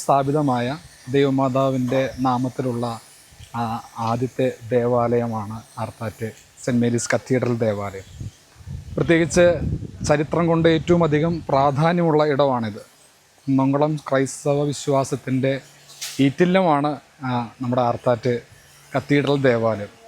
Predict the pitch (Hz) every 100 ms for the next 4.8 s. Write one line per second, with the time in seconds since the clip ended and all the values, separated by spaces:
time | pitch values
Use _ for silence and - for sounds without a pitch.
0 | - - 139 151 143 135 151 143 - -
1 | - - - - 139 131 127 120 143 143
2 | 139 139 127 139 143 151 156 151 147 135
3 | 131 107 - - 143 147 143 143 139 143
4 | 151 139 135 160 175 143 - 170